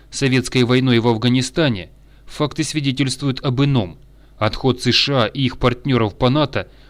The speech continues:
произошёл задолго до событий в Афганистане. Прежде всего, это проявилось в вероломстве в отношении подписания договора О С В два, который американская сторона,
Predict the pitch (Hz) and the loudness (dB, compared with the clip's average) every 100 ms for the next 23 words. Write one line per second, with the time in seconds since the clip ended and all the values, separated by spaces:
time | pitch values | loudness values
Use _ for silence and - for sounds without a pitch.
0 | - - 139 139 - 160 127 147 139 156 | -2 2 2 2 0 -2 0 0 2 2
1 | 117 120 117 - 123 127 127 123 123 117 | 2 2 0 0 0 0 0 0 2 2
2 | 123 127 - 123 92 82 - - - - | 2 0 -2 -4 -6 -8 -20 -20 -20 -20
3 | - - 135 147 135 120 - 123 98 - | -20 -2 2 2 0 -2 -2 -2 -4 -8
4 | - - - 147 151 139 127 120 147 147 | -18 -16 -4 -2 -2 0 2 2 2 0
5 | - 120 127 123 120 147 - 147 139 - | 0 0 2 2 2 -2 -2 -2 -4 -6
6 | - 117 135 139 131 151 143 131 143 - | -12 -4 -2 0 0 0 0 0 -2 0
7 | 139 135 127 123 120 120 113 127 139 - | -2 0 2 2 2 2 2 2 0 0
8 | - - - 127 120 - 135 127 120 131 | -4 -10 2 4 4 2 0 0 0 0
9 | 95 - - - - - - 113 107 127 | 0 -2 -20 -20 -6 -4 0 0 0 0
10 | 123 120 117 113 - 120 110 - 131 143 | 2 2 2 0 0 -2 -2 0 0 2
11 | 151 135 | 0 -2